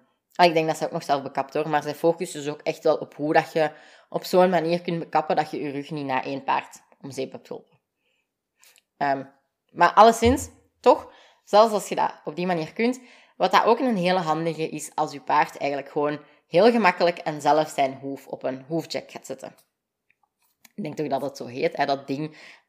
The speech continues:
waarop dat ze dan hun hoef zetten en waarmee dat de bekapper dan langs alle kanten eraan kan voor, ehm, bij te veilen. En ni-, zoals ik al zei, die hoefcheck kan dus ook uw startknop zijn. Dat ze zeggen van, "Oké, als ik mijn hoef hierop zet, dan mocht je aan mijn hoeven prullen."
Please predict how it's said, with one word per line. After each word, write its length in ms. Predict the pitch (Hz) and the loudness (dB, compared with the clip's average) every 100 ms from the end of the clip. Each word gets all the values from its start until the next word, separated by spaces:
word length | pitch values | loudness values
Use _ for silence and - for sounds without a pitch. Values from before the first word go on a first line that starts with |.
| _ | _
waarop 460 | - - 147 139 | -18 -4 -2 0
dat 100 | 143 | -4
ze 80 | 139 | -4
dan 140 | 143 139 | -4 -4
hun 120 | 127 | -6
hoef 200 | 143 135 | -8 -8
zetten 340 | 156 156 147 | -8 -2 -2
en 260 | 139 131 - | -2 -8 -12
waarmee 260 | 135 131 127 | -14 -10 -8
dat 180 | 131 - | -8 -8
de 100 | 127 | -12
bekapper 380 | 123 139 156 | -10 -10 -6
dan 300 | 135 123 120 _ _ _ | -6 -6 -8 _ _ _
langs 320 | 143 131 127 | -8 -8 -6
alle 220 | 143 147 | -4 -4
kanten 340 | 147 139 135 131 | -2 -6 -6 -8
eraan 240 | 131 170 | -4 -2
kan 240 | 214 233 233 - - _ | 0 -2 -4 -16 -20 _
voor, 260 | _ 143 143 | _ -2 -2
ehm, 280 | 139 104 - - _ | -2 -4 -8 -20 _
bij 180 | 139 156 | -4 -2
te 120 | 208 | 0
veilen. 380 | 190 190 190 185 - _ _ _ _ _ _ _ _ _ _ - | 2 4 2 -2 -18 _ _ _ _ _ _ _ _ _ _ -4
En 160 | 196 | 0
ni-, 160 | 208 185 | 0 2
zoals 200 | 180 180 | 2 4
ik 100 | 180 | 2
al 100 | 151 | 0
zei, 280 | 190 226 226 | 2 2 2
die 160 | 180 | -2
hoefcheck 500 | 143 202 214 208 - - | -2 -4 -2 -4 -4 -2
kan 180 | 339 | 0
dus 140 | 247 180 | 0 -2
ook 240 | 175 - - | -4 -6 -10
uw 120 | 151 | -10
startknop 480 | - 226 - 151 - | -6 -6 -6 -8 -6
zijn. 280 | 113 120 - - - _ | -10 -10 -16 -20 -20 _
Dat 160 | 170 170 | -2 -2
ze 140 | 160 | 0
zeggen 200 | 190 226 | 2 2
van, 160 | 208 - | 0 -4
"Oké, 340 | - - - _ _ _ _ | -10 -12 -12 _ _ _ _
als 240 | - 160 160 | 4 4 4
ik 80 | 151 | -2
mijn 140 | 139 | -6
hoef 220 | 156 240 | -2 0
hierop 260 | 269 202 196 | 2 0 0
zet, 260 | 208 190 151 | -4 -4 0
dan 160 | 165 | 0
mocht 220 | 165 156 - | 0 -4 -6
je 100 | - | -10
aan 100 | 139 | -10
mijn 120 | 139 | -10
hoeven 300 | 131 123 120 | -10 -12 -14
prullen." 320 | 120 117 | -10 -10